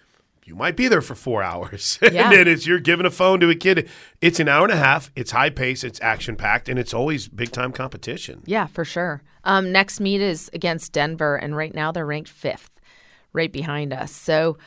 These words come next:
Speaker 2: uh, this is gonna be a huge meet for us. It's Sunday, January thirtieth, so it's just around the corner. This week we leave for Arizona. We'll see Arizona and Stanford this weekend, and then after that, home against Denver.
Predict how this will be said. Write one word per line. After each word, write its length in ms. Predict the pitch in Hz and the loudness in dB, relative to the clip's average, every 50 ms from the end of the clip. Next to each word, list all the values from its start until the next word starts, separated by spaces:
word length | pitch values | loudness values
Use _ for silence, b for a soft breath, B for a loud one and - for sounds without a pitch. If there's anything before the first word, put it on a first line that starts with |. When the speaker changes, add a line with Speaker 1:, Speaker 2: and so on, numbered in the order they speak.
| B B B B B - | B B B B B -4
Speaker 2:
uh, 340 | - 165 165 156 156 151 147 147 | -2 0 0 0 0 -2 -4 -4
this 220 | 151 165 156 - | -6 -6 -6 -6
is 120 | 175 160 - | -6 -6 -4
gonna 200 | - 180 175 156 | -4 -4 -4 -4
be 120 | 156 147 | -2 -2
a 60 | 143 | -2
huge 400 | 139 - - 185 180 160 143 143 | -4 -4 -4 -6 -6 -4 -6 -6
meet 200 | 160 165 165 - - | -6 -6 -6 -8 -10
for 220 | - - 165 160 | -8 -4 0 2
us. 320 | 160 160 170 175 175 - - | 4 4 2 2 -2 -4 -6
It's 200 | 151 143 147 - | -6 -6 -4 -6
Sunday, 600 | - - - 180 165 160 160 165 165 165 170 175 | -4 -2 -2 -2 -2 0 0 0 0 2 0 0
January 640 | 175 175 - 170 160 156 156 156 156 156 156 156 147 | -4 -4 -4 -2 -2 -2 -4 -4 -4 -4 -4 -4 -6
thirtieth, 600 | 151 - - 156 151 147 156 151 151 - 147 - | -8 -6 -4 -2 -2 -2 -2 -4 -6 -8 -8 -8
so 260 | - - - 160 151 | -10 -6 -4 -2 0
it's 180 | 147 147 147 - | 0 -2 -2 -4
just 200 | - 156 - - | -6 -6 -4 -4
around 180 | 165 160 156 151 | -4 -4 -4 -4
the 80 | 151 147 | -6 -6
corner. 400 | - - 165 165 165 151 143 143 | -4 -2 -2 -2 0 -2 -2 -2
This 240 | 156 185 180 - | -2 -4 -4 -2
week 180 | - 196 185 - | -4 -4 -4 -2
we 140 | 165 165 165 | -4 -2 -2
leave 200 | 165 165 170 160 | 0 -2 -2 -2
for 140 | - 160 - | -2 -2 0
Arizona. 600 | - 147 147 147 135 156 156 160 160 170 170 170 | 2 0 0 0 -2 -2 -2 -2 -2 -2 -2 -2
We'll 160 | 156 151 151 | -4 -4 -6
see 240 | 147 - 156 - - | -6 -8 -8 -6 -6
Arizona 420 | 139 139 135 131 139 139 135 135 | -6 -6 -6 -6 -8 -8 -8 -8
and 100 | 135 135 - | -10 -10 -12
Stanford 600 | - - 151 151 156 151 - - 165 160 165 160 | -10 -8 -8 -8 -8 -10 -8 -6 -6 -4 -4 -4
this 200 | - 170 170 - | -6 -8 -8 -8
weekend, 460 | - 175 170 - 180 180 180 185 190 185 | -8 -8 -6 -6 -4 -4 -4 -4 -4 -4
and 160 | 156 139 135 | -4 -4 -4
then 180 | 135 139 139 139 | -6 -6 -6 -6
after 300 | 135 135 - - 156 143 | -8 -8 -8 -8 -6 -4
that, 280 | 147 156 170 185 - b b b b b b b b b b b b b b b b | -2 -2 -2 -2 -4 b b b b b b b b b b b b b b b b
home 260 | - - 170 160 175 | -8 -4 -4 -2 -2
against 320 | 175 165 185 190 185 - - | -2 -2 -2 -4 -4 -4 -4
Denver. 440 | 160 143 139 139 - - 151 147 | -2 -4 -4 -6 -10 -12 -12 -14